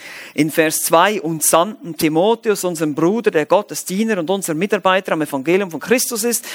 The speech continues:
damit er euch stärke und euch tröste in eurem Glauben.“ Wie gesagt, Paulus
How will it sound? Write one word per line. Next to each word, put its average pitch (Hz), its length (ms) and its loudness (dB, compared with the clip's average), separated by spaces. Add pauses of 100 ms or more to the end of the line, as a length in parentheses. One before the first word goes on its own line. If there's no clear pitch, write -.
(300)
damit 269 540 4
er 269 160 4
euch 254 320 0
stärke 262 560 0
und 226 160 0
euch 220 320 0
tröste 233 640 0
in 220 120 -2
eurem 214 240 2
Glauben.“ 185 440 2 (1000)
Wie 175 60 6
gesagt, 233 380 2
Paulus 240 420 4